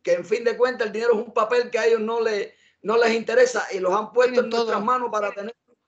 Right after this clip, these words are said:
Speaker 1: detrás de ese dinero trabajando para ellos. Todos somos esclavos. Por eso Hacienda,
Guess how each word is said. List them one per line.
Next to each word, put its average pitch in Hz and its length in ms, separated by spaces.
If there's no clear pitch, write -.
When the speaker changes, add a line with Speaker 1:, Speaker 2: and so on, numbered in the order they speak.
Speaker 1:
detrás 240 400
de 269 160
ese 247 220
dinero 254 480
trabajando 226 560
para 214 300
ellos. 240 280
Todos 220 300
somos 226 280
esclavos. 226 600
Por 180 180
eso 233 240
Hacienda, 254 680